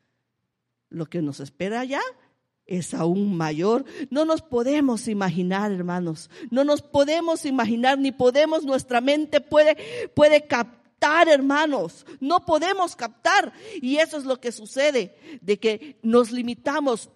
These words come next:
nuestra vista. Muchas veces está enceguecida y no podemos mirar más allá de la puerta. Pidamos a nuestro Señor, así como pidió Bartimeo,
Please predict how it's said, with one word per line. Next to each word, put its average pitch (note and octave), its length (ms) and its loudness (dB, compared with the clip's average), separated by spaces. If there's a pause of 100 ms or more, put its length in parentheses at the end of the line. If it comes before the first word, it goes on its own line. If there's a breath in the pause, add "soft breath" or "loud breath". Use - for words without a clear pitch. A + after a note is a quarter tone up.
nuestra G#3+ 500 -4
vista. A#3 560 -4 (1080)
Muchas G#3 320 -6
veces A#3 300 -4
está G#3+ 220 -4
enceguecida B3+ 800 -2 (260 loud breath)
y C4+ 140 4
no E4 340 2
podemos D#4 500 4
mirar E4+ 840 0
más D4+ 320 2
allá D#4+ 240 4 (440 loud breath)
de D4 160 4
la B3+ 160 2
puerta. F#4 600 -2 (1700)
Pidamos B3+ 840 -2
a F#3 100 -4
nuestro F3+ 320 -4
Señor, C4 460 -2 (340 soft breath)
así F#3 240 -10
como B3 300 0
pidió G#3+ 260 2
Bartimeo, B3+ 720 2